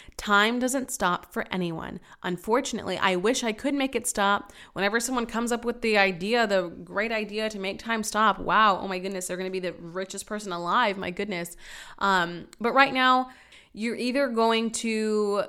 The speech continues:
miss that door and you're gonna have to wait for the next one, which it's okay if you miss the first one, but don't let yourself keep missing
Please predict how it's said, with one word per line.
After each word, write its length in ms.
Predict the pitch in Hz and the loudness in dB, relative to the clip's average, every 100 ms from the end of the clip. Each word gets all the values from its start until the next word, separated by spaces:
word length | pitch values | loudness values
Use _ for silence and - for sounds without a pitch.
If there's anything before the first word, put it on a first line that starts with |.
| 208 | 0
miss 400 | 202 220 269 - | 2 4 4 4
that 320 | 247 240 202 | 6 6 4
door 580 | 202 202 226 294 - - - | 2 4 4 2 0 -6 -2
and 240 | 208 208 | 0 0
you're 100 | 208 | 0
gonna 220 | 202 214 | 0 0
have 200 | 214 220 220 | 0 -2 -2
to 120 | 208 | -2
wait 260 | 190 202 | 0 -2
for 80 | - | -2
the 80 | 233 | -2
next 260 | 202 208 - | 0 0 -2
one, 160 | 240 | -2
which 280 | 208 208 - - - - - | 0 0 -2 -12 -20 -2 2
it's 160 | - | 6
okay 320 | 339 330 330 | 6 6 6
if 100 | 330 | 6
you 100 | 247 | 6
miss 220 | 240 247 247 | 6 6 4
the 100 | 233 | 2
first 300 | 226 220 190 | 2 2 2
one, 260 | 165 170 - - _ | -2 -4 -8 -20 _
but 240 | 190 208 190 | 2 6 8
don't 240 | 233 254 | 8 10
let 160 | 269 262 | 8 6
yourself 420 | 262 262 240 - | 6 6 6 4
keep 400 | - - 269 269 | 2 10 10 10
missing 600 | 214 226 233 220 196 190 | 4 6 6 4 2 2